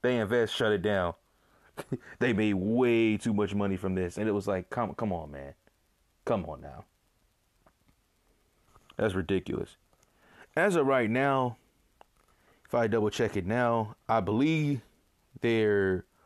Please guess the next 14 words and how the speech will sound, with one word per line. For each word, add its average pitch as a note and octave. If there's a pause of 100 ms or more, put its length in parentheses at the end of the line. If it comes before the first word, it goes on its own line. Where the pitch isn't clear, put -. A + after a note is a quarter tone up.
(380)
all B2
available. F2+ (3000)
Let C#3+
us A2+
double G#2
check -
for F#2
ourselves - (520)
and B2
see A#2+ (4000)
if E3+
they A#2
are A#2
available. G#2